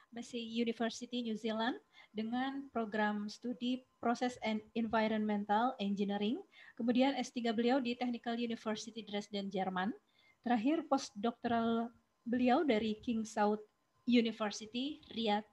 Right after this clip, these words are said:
Saudi Arabia. Sejak tahun dua ribu delapan belas sam-, hingga sekarang, beliau merupakan ketua dari Indonesian Accreditation Board of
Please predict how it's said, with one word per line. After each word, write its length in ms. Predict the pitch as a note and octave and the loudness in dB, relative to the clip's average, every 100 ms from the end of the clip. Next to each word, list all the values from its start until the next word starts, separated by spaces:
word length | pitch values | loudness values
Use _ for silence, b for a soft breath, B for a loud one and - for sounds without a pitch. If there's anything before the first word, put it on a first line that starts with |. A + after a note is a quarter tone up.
| _ | _
Saudi 560 | - - - G#3+ A3 | -18 -6 2 2 2
Arabia. 400 | G#3 G#3+ - G3 - - _ _ _ _ b b b b b | -2 -4 -8 -14 -16 -20 _ _ _ _ b b b b b
Sejak 480 | - C4+ C#4+ C#4+ C#4 | -6 2 2 2 2
tahun 320 | C#4+ C#4+ C#4 | 2 2 6
dua 80 | C4 | 6
ribu 240 | C4+ C4 | 6 4
delapan 480 | B3 B3 B3 B3 A#3+ | 4 4 4 4 4
belas 240 | A#3 A3+ | 2 2
sam-, 240 | - A3 G#3+ | -2 -6 -2
hingga 240 | A#3+ A3 | 0 2
sekarang, 480 | G#3+ - G3+ G#3+ A#3+ | 0 0 -2 -2 -2
beliau 320 | G#3 A3+ A#3+ | 0 0 0
merupakan 400 | A3+ G#3+ G#3 G#3 | -2 -2 -2 -2
ketua 240 | G#3+ G#3 G3+ | -4 0 0
dari 320 | G3 G3+ G3 | 0 -2 -2
Indonesian 400 | G3 F#3+ G#3+ G3 G3+ | -4 -4 -6 -8 -10
Accreditation 640 | G3+ F#3 F#3+ F#3+ G3 G3 - _ _ | -8 -8 -8 -8 -8 -8 -14 _ _
Board 320 | G3 F#3+ G3+ A3 - | -2 2 2 2 0
of 160 | G#3+ | 0